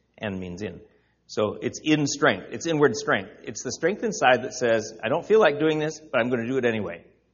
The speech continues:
That's self-control. "I don't feel like doing this, but I'm gonna do it anyway." That's self-control. Try to teach that to children as they're,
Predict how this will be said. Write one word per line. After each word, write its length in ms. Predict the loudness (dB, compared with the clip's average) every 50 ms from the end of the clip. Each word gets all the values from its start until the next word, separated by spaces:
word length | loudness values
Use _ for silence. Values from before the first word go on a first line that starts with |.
| _
That's 200 | -6 -6 -6 -2
self-control. 640 | -2 -2 -2 -2 -6 -10 -8 -4 -4 -4 -4 -6 -14 -20 -20 _ _ _ _ _ _ -20 -20 -20 -20 _ _ _ _ _ _ _ _ _ _ _ _ _ _ _ _ _ _ _ -4 6
"I 40 |
don't 180 | 6 6 6 8
feel 140 | 8 8 10
like 200 | 10 10 8 6
doing 180 | 2 2 2
this, 240 | 0 -2 -4 -6 -12 -18 -12 0
but 100 | 2 2
I'm 100 | 2 4
gonna 180 | 4 2 2 4
do 100 | 4 4
it 80 | 4 4
anyway." 400 | 4 2 2 2 0 -2 -4 -10 -14 -20 -20 -20 _ _ _ _ _ _ -10
That's 180 | -10 -8 -2
self-control. 800 | 0 0 0 0 -2 -8 -6 -2 2 2 2 2 -2 -8 -14 -18 -14 -2
Try 140 | 2 2 2
to 60 | 2
teach 220 | 0 -6 -6 -4 -2
that 160 | -2 -2 -2
to 80 | -6 -8
children 380 | -2 -2 0 0 0 -4 -6
as 100 | -8 -8
they're, 160 | -8 -10 -10